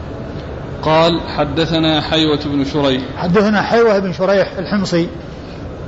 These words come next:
Speaker 2: وهو ثقة.
Speaker 1: نعم.
Speaker 2: أخرج له
Speaker 1: البخاري وأبو داود والترمذي وابن ماجه.
Speaker 2: البخاري وأبو داود والترمذي وابن ماجه.
Speaker 1: قال: "في آخرين".
Speaker 2: قال: "في آخرين"، يعني ومعه غيره،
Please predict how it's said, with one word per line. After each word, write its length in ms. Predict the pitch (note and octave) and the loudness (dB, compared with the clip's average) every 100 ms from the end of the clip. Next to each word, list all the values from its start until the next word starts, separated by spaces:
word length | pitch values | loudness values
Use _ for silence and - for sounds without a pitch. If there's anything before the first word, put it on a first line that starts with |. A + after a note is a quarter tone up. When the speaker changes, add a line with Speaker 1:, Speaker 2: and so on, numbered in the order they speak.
| - | -4
Speaker 2:
وهو 260 | F#3+ D#3 D#3+ | 0 4 2
ثقة. 340 | D3+ F3 F#3+ F3+ - D3+ | 2 2 2 0 -6 -2
Speaker 1:
نعم. 240 | C#3+ B2 - - - - - - C#3+ | 0 0 -6 -10 -12 -10 -8 -4 -2
Speaker 2:
أخرج 300 | D3 E3+ E3 | 2 2 4
له 240 | E3+ E3+ | 4 2
Speaker 1:
البخاري 380 | A3+ - C#3 C3 | 0 2 2 4
وأبو 140 | B2 | 2
داود 380 | B2 B2 C#3 C#3 | 2 2 2 0
والترمذي 480 | - - D#3 B2 B2 | -4 -4 -2 2 2
وابن 180 | A#2+ A#2 | 0 -2
ماجه. 280 | A#2 A#2 - - | -2 -4 -8 -2
Speaker 2:
البخاري 460 | G3 F3 - G#3 G3+ | 2 2 4 4 6
وأبو 260 | G3 F3+ F#3 | 4 4 4
داود 340 | F#3 G#3 G3 | 4 4 4
والترمذي 480 | F3 G3 G#3+ G#3+ B3 B3+ - - - - - - - | 2 0 2 0 -2 -6 -12 -14 -14 -14 -14 -14 -2
وابن 200 | F#3 F#3+ | 0 2
ماجه. 320 | F3 C#3 B2+ - - - - - - - - | 2 0 -2 -6 -12 -12 -12 -12 -12 -10 0
Speaker 1:
قال: 340 | C#3 D3+ D#3 C#3+ | 4 6 4 2
"في 200 | F3+ D#3+ | 0 2
آخرين". 600 | D3 C#3+ D3 C#3 C#3+ C3 - - - - - - - F3+ | 2 2 2 4 2 2 -4 -10 -12 -12 -12 -12 -4 2
Speaker 2:
قال: 260 | G#3+ G#3+ | 4 4
"في 180 | F#3+ G#3+ | 4 2
آخرين"، 420 | F#3+ F3+ G3 A#3+ | 2 4 2 4
يعني 240 | A3+ G3+ G#3 | 4 4 4
ومعه 440 | A3+ G#3+ G3+ G3+ | 4 4 4 6
غيره، 440 | A3 G3 D#3+ D3+ | 6 6 4 2